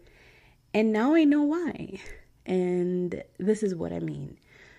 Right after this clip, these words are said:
So when I started researching the momias, well, let me just get right into it. In the eighteen fifties, the world was gripped by an enormous cholera epidemic that caused many deaths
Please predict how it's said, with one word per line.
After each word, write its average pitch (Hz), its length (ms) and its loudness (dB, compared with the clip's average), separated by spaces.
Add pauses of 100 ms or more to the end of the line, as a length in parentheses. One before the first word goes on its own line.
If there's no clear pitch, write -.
So - 120 -2
when 302 160 6
I 320 60 8
started 349 480 6
researching 214 840 0
the 170 100 2
momias, 160 640 -2 (120)
well, 254 380 6
let 285 240 4
me 370 100 8
just 262 240 0
get 185 400 -2
right 165 260 4
into 147 520 -4
it. - 200 -8 (160)
In 233 140 4
the - 80 0
eighteen 330 420 6
fifties, 180 580 0
the 185 100 2
world 196 340 4
was 269 160 0
gripped 160 560 -4
by 151 560 -2 (160)
an 170 160 0
enormous 180 800 2
cholera 160 540 0
epidemic 147 760 -6 (540)
that 190 160 2
caused 190 460 4
many 208 480 4
deaths 180 480 0